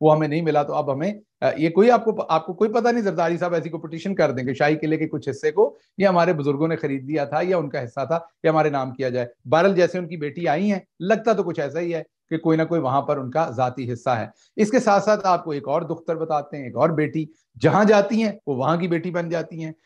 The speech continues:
अमेरिका आती हैं तो यहाँ मिशेल ओबामा को कहती हैं, "मैं अमेरिका की बेटी हूँ", जहां जाती हैं वहां की बेटी बन जाती हैं वो। चलें, अच्छा है, उनका जरा प्रोटोकॉल देख लीजिए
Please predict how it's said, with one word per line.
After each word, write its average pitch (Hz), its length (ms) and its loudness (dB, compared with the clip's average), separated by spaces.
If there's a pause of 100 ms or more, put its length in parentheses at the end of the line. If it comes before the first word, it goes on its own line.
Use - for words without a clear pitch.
(140)
अमेरिका 185 360 6
आती 190 300 4
हैं 190 160 2
तो 156 60 -6
यहाँ 147 200 0
मिशेल 151 280 -2
ओबामा 151 320 0
को 139 60 -10
कहती 143 240 -4
हैं, 139 80 -4
"मैं 127 60 -4
अमेरिका 135 280 0
की 160 100 -4
बेटी 156 280 -4
हूँ", 147 100 -10 (240)
जहां 302 220 6
जाती 220 260 6
हैं 220 80 0
वहां 185 160 4
की 175 120 -6
बेटी 160 220 -4
बन 143 160 -6
जाती 135 280 -6
हैं 143 80 -4
वो। 143 220 -6 (160)
चलें, 208 220 6
अच्छा 214 280 4
है, 190 200 2 (140)
उनका 233 260 4
जरा 247 140 6
प्रोटोकॉल 208 440 0
देख 190 200 0
लीजिए 196 320 -6